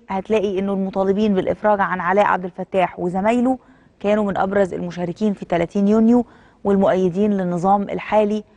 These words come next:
على، آه، اولهم المرشح الرئاسي مثلا السابق حمدين صباحي اللي تقدم بالفعل بطلب للنائب العام علشان يتم الافراج عنه. من ناحية تانية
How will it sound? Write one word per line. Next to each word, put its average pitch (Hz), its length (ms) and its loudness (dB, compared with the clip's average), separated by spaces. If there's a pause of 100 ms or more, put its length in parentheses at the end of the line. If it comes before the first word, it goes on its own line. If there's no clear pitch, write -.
(420)
على، 214 480 2 (100)
آه، 170 640 0 (100)
اولهم 226 640 0
المرشح 190 640 -4
الرئاسي 190 500 0
مثلا 185 280 -4
السابق 196 420 0
حمدين 180 380 -4
صباحي - 480 -6 (680)
اللي 208 140 4
تقدم 202 540 0
بالفعل 277 460 0
بطلب 220 460 0
للنائب 190 380 0
العام 233 420 0
علشان 233 420 -2
يتم 214 340 -2
الافراج 165 460 -4
عنه. 123 220 -2 (1080)
من 240 80 2
ناحية 311 240 4
تانية 240 480 0